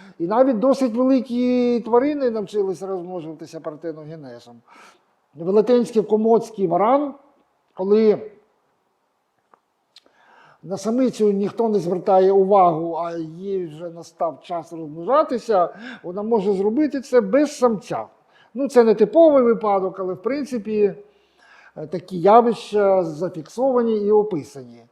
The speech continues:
Ну, що стосується у людини, у людини випадків партеногенезу на даний день не зафіксовано. Тобто людина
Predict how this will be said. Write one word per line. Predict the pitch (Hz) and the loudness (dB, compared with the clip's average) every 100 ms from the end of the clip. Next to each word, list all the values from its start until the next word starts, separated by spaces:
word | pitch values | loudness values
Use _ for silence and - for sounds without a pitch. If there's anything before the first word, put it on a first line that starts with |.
| _ - 185 - - | _ -20 -20 -14 -4
Ну, | 277 | 0
що | 277 | 2
стосується | 247 254 180 240 - 226 | 2 0 -2 -2 2 4
у | 208 | 4
людини, | 208 277 285 269 | 4 2 4 2
у | 240 | 2
людини | 208 196 240 240 | 2 0 0 0
випадків | 214 202 202 202 196 175 | 0 0 0 -2 -6 -10
партеногенезу | 190 175 180 156 143 143 151 254 254 247 254 240 - - - | -10 -10 -12 -14 -16 -14 0 2 2 2 0 -2 -8 -20 -14
на | 185 | -10
даний | 170 185 180 170 | -2 0 0 -4
день | 151 208 240 220 | 0 2 2 -2
не | 175 240 240 | -2 2 2
зафіксовано. | 233 214 220 - 202 196 180 170 165 160 | 0 -4 -10 -10 0 2 2 -2 -10 -14
Тобто | 165 151 170 | -16 -16 -14
людина | 151 156 233 247 240 233 | -14 -8 -6 2 2 2